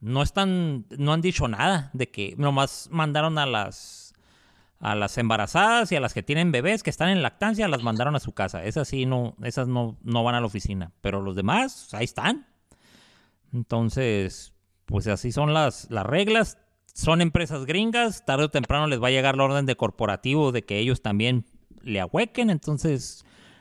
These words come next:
no tardan en, en mandarnos a todos a la, a la casa, ¿no? Este, y por lo demás, pues nada más hay que estar atento a los, a los comunicados,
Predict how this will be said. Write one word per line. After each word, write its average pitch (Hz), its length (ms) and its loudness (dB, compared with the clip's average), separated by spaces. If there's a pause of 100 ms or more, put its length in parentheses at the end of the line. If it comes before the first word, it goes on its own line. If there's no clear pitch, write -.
(120)
no 135 320 4
tardan 160 560 4
en, 117 320 4
en 113 160 2
mandarnos 120 460 2
a 120 80 -2
todos 127 280 0
a 120 60 -4
la, 87 380 -10 (260)
a - 80 -6
la 87 160 -6
casa, 117 380 -4
¿no? 139 160 -8 (580)
Este, 95 720 -6 (560)
y 104 160 -4
por 104 240 0
lo 107 100 4
demás, 147 580 2 (180)
pues 113 160 0
nada 120 200 4
más 180 160 4
hay 196 60 0
que 190 80 -4
estar 196 180 0
atento 196 380 2
a 208 40 2
los, - 320 -4
a 131 100 0
los - 520 -4 (240)
comunicados, 110 1040 0